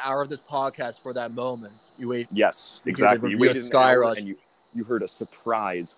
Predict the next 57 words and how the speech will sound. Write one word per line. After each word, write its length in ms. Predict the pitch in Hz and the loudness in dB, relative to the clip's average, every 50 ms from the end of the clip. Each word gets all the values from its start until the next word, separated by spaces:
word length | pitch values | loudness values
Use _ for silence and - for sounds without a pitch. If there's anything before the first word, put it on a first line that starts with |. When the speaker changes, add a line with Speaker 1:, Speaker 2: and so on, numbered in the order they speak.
| _ | _
Speaker 2:
'cause 140 | - - - | -12 -2 0
I 80 | 95 - | 0 0
told 260 | - - 120 127 117 | 2 0 -2 0 2
you 80 | 127 120 | 2 2
I 40 | |
was 100 | 117 110 | 2 2
gonna 120 | - 120 110 | -2 -6 -8
pan 220 | - 120 117 113 110 | -4 -2 -2 -2 0
Hershey 220 | 120 113 - 107 | -2 -4 -4 -6
Park, 240 | - - 127 104 - | -2 0 0 0 0
and 80 | 82 82 | -4 -10
I 40 | 82 | -12
still 260 | - - 113 107 110 | -4 -2 0 0 2
am. 140 | 104 87 80 | 0 -2 -4
I'm 80 | 80 | -2
about 180 | 80 87 85 - | -2 -2 -2 2
to 40 | - | 4
get 60 | 165 | 4
Speaker 1:
That 120 | 170 175 175 | 6 6 4
Speaker 2:
back 80 | 170 | 2
Speaker 1:
is 100 | 170 - | 2 2
a 40 | 165 | 0
Speaker 2:
to 60 | 117 | 2
it. 40 | 92 | 4
Speaker 1:
surprise. 640 | - 135 120 110 113 107 101 98 - - - - - - | 4 4 4 6 4 2 2 0 -2 -8 -12 -12 -14 -2
Speaker 2:
But, 60 | - 117 | 2 4
Speaker 1:
Yeah. 220 | 123 120 98 101 - - _ _ _ _ _ _ _ _ _ - | 6 6 6 4 2 -2 _ _ _ _ _ _ _ _ _ -8
Speaker 2:
but 220 | 101 90 87 - - _ _ _ _ | -6 -6 -6 -8 -10 _ _ _ _
Skyrush 680 | - - - - 107 104 101 101 104 107 98 - - - - _ _ _ _ _ _ _ _ _ - - | -16 -16 -6 -2 -2 0 0 0 -2 -4 -6 -6 -12 -18 -20 _ _ _ _ _ _ _ _ _ -20 -12
it, 180 | 90 95 90 - _ | -12 -10 -10 -8 _
it, 140 | 104 104 - | -4 -2 2
it 180 | - 123 123 120 | 2 2 2 2
is 120 | 127 - | 0 4
Speaker 1:
It 120 | - 190 - | 4 4 6
Speaker 2:
literally 40 | - 160 147 | 8 6 6
Speaker 1:
blew 100 | 156 156 | 8 6
Speaker 2:
the 60 | 156 | 6
Speaker 1:
you 60 | 151 151 | 6 6
Speaker 2:
dick 60 | 151 | 4
Speaker 1:
away. 460 | 147 143 156 170 175 165 151 151 147 - - - _ _ _ | 4 2 2 0 0 -2 -4 -6 -8 -10 -18 -20 _ _ _
Speaker 2:
It's 180 | - 127 - - | 0 2 2 2
the 80 | - 120 | -2 0
dick-sucking 520 | 117 113 - - - 87 - - 85 76 | 0 -2 -2 -2 -4 -4 -4 -6 -12 -16
machine. 300 | 69 - - 69 60 55 - _ _ _ _ | -14 -16 -16 -16 -18 -20 -20 _ _ _ _
It 100 | 107 110 | 0 0
is, 200 | 104 101 92 - - - | 0 0 -2 -2 0 0
it 80 | 113 107 | 2 2
is 160 | 104 104 - | 2 -2 -2
so 200 | - 113 104 98 | 2 2 2 2
Speaker 1:
<laughs> 60 | 95 92 | 2 -2
Speaker 2:
incredible. 440 | 92 - 80 71 - - 65 - - _ _ _ - _ _ _ - _ _ - - _ _ | -4 -4 -4 -4 -6 -10 -14 -16 -16 _ _ _ -20 _ _ _ -20 _ _ -20 -20 _ _
They, 300 | - 113 107 104 95 90 | 2 4 4 4 2 0
they 240 | 73 95 98 110 107 | -4 -4 -2 -2 0
made 180 | 107 107 110 - | 0 0 0 0
it 100 | 117 90 | 0 0
real. 220 | 90 80 69 - - | -2 -4 -8 -10 -14
Speaker 1:
<laughs> 40 | - | -18